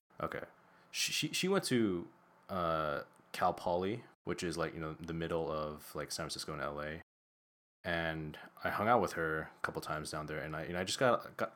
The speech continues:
this was, like, during high school for us, but I just got a glimpse of, like, you know, what she, what she was going through and how her experience was, like, oh, like, a lot of people there are white, so, like, you know, she got exposed to, like, a lot of, like, outdoor type stuff, right?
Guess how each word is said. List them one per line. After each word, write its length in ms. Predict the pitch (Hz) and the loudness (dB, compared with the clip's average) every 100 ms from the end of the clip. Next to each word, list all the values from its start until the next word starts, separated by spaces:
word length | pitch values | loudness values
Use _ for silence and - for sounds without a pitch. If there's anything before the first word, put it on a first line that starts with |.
| - | -6
this 60 | 117 | 0
was, 120 | 117 | 2
like, 120 | 98 92 | 2 0
during 160 | 82 | -2
high 160 | 78 80 | -2 -2
school 240 | - 78 | -2 -4
for 160 | 71 76 | -4 -4
us, 160 | 71 - | -2 -4
but 260 | 82 73 | -4 -4
I 80 | 82 80 | -6 -8
just 140 | - | 0
got 120 | 131 85 | 2 2
a 40 | |
glimpse 280 | - 87 85 | 0 -4 -2
of, 80 | 73 | -4
like, 220 | 76 76 - | -4 -6 -10
you 60 | 87 | -8
know, 100 | 76 | -6
what 180 | 76 | -6
she, 140 | - - - | -8 -10 -12
what 120 | 85 | -10
she 140 | - | -2
was 140 | 107 - | -2 -2
going 220 | 78 78 | -4 -6
through 240 | - 80 76 | -6 -6 -6
and 180 | 80 | -6
how 280 | 78 80 78 - - - - - - | -6 -4 -6 -10 -20 -20 -20 -16 2
her 120 | 135 | 2
experience 340 | 135 92 80 | 2 0 -2
was, 100 | 78 | -2
like, 120 | 76 82 | -4 0
oh, 180 | 95 73 | 0 -2
like, 140 | 71 - _ _ _ - | -8 -12 _ _ _ -12
a 60 | - | -6
lot 220 | 85 170 | 0 0
of 40 | 165 | 0
people 180 | - - | -8 -4
there 140 | 76 | -4
are 80 | 76 | -4
white, 340 | 73 85 - | -2 -4 -4
so, 160 | - 82 | -4 -4
like, 160 | 78 - | -6 -8
you 80 | 90 | -6
know, 140 | 80 | -4
she 220 | 80 - 85 | -2 -4 0
got 320 | 82 80 - - - - - - _ - - | 0 0 -4 -20 -20 -20 -20 -20 _ -20 -8
exposed 540 | 95 - 92 85 82 | 2 2 4 0 0
to, 60 | 87 | -2
like, 200 | 80 - | -4 -4
a 40 | 80 | -2
lot 200 | 80 78 | 0 0
of, 120 | 71 | -4
like, 140 | 73 - | -6 -2
outdoor 720 | 80 78 - 82 80 78 76 - - - | -2 -2 -4 -2 0 0 -2 -8 -18 -12
type 260 | - 80 - | -6 -6 -2
stuff, 400 | - 92 64 - | 0 2 0 -4
right? 240 | 73 73 | -4 -4